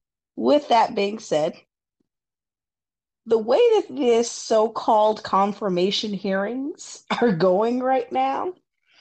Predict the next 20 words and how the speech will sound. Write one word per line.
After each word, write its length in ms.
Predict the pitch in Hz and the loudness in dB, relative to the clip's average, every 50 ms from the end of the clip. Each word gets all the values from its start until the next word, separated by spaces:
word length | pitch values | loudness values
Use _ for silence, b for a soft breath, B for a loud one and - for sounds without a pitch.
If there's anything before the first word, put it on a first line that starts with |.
| b b b b b b b b b b b _ _ _ _ _ _ _ - - - _ _ _ - | b b b b b b b b b b b _ _ _ _ _ _ _ -18 -18 -18 _ _ _ -2
uh, 420 | 190 196 196 196 202 196 196 196 - - | 0 2 4 4 4 4 4 2 2 2
I 120 | 185 196 | 0 0
think 260 | - - 220 226 226 | 0 -2 -4 -4 -4
that 180 | - 196 - 190 | -4 -6 -6 -6
yesterday, 1300 | 185 185 180 185 190 226 - - - 269 285 285 302 294 269 254 254 247 240 247 247 240 247 294 - _ _ _ _ _ _ _ _ _ _ _ _ _ _ - | -6 -2 0 0 0 -2 -4 -10 -10 -8 -8 -6 -4 0 0 2 2 2 2 0 -2 -4 -6 -8 -10 _ _ _ _ _ _ _ _ _ _ _ _ _ _ -12
um, 480 | 185 180 175 175 170 170 165 160 160 _ _ _ _ _ _ | -10 -8 -8 -8 -8 -8 -10 -10 -12 _ _ _ _ _ _
the 120 | 180 170 | -4 -4
official 420 | 175 180 - - 214 226 - 262 233 | -4 -4 -4 -4 -4 -2 0 -2 -2
day 240 | 220 190 190 190 196 | 0 0 0 2 2
one, 540 | 202 185 170 160 151 147 151 160 185 185 - _ _ _ _ _ _ _ _ - | 2 2 2 2 2 0 0 -2 -4 -6 -8 _ _ _ _ _ _ _ _ -4
where 160 | 156 156 156 | -2 0 0
it 120 | 151 - - | 0 0 -2
was 240 | - 170 160 - | -4 -6 -6 -6
just 360 | - - 139 160 175 - - - | -6 -4 -4 -4 -4 -6 -6 -4
everyone 920 | - 151 160 160 170 175 180 180 180 180 175 180 180 175 175 175 180 185 - _ _ _ _ _ _ _ _ _ _ _ _ _ _ _ _ _ _ _ _ _ - 165 | -2 -2 -2 -2 -2 -4 -2 -2 -2 -2 -2 -2 -2 -2 -4 -4 -4 -6 -8 _ _ _ _ _ _ _ _ _ _ _ _ _ _ _ _ _ _ _ _ _ -20 -12
giving 520 | - 160 165 170 175 185 185 185 180 175 | -6 -4 -4 -2 -2 -2 -2 -2 -2 -2
their 580 | 170 165 170 170 170 165 165 165 165 165 170 - _ _ _ _ _ _ _ _ _ _ _ _ _ _ | -2 -2 0 0 0 2 2 0 0 -2 -4 -6 _ _ _ _ _ _ _ _ _ _ _ _ _ _
talking 720 | - - - - 214 196 180 - - 175 147 147 151 147 | -16 -8 -2 0 2 2 2 0 -2 -6 -4 -4 -4 -6
points 720 | - - - 147 123 120 127 143 175 190 - - - - - | -8 -8 -8 -6 -6 -4 -4 -4 -6 -8 -10 -14 -12 -8 -6
and 280 | 165 160 156 151 151 | -6 -4 -4 -6 -6